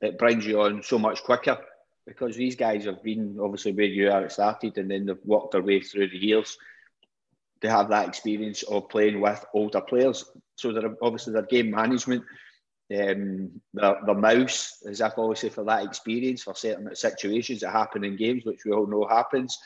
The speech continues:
So if you're coming up against that and you're exposing yourself to obviously that environment from a younger age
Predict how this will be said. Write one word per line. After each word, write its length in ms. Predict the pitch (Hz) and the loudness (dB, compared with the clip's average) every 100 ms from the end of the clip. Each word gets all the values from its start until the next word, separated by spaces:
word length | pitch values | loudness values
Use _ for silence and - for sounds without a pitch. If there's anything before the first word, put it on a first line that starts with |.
| - - _ | -20 -20 _
So 320 | 131 127 110 - - _ _ _ _ | -2 0 0 -6 -18 _ _ _ _
if 140 | 107 - | -6 -4
you're 80 | |
coming 220 | - 135 143 | 0 4 4
up 140 | 143 | 4
against 380 | 127 117 123 - | 4 4 2 0
that 180 | 127 113 | 0 0
and 80 | 110 | 0
you're 120 | 104 | -2
exposing 440 | 98 - 135 135 | -4 0 2 2
yourself 440 | 131 117 127 117 113 | -2 -2 0 -2 -2
to 80 | 113 | -4
obviously 280 | 107 107 | -4 -4
that 220 | 101 110 92 | 0 0 0
environment 580 | 98 107 117 120 110 - | 0 0 2 -2 -4 -6
from 160 | 104 | -4
a 60 | 98 | 2
younger 300 | 110 135 127 | 2 2 0
age 380 | 101 101 107 | 0 -2 -4